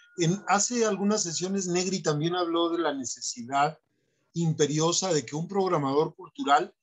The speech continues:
esté siempre ahí cuando esté desarrollándose aquello que diseñó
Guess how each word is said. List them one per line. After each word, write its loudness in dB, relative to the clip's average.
esté 2
siempre 0
ahí 2
cuando -2
esté 0
desarrollándose -2
aquello 2
que -4
diseñó -2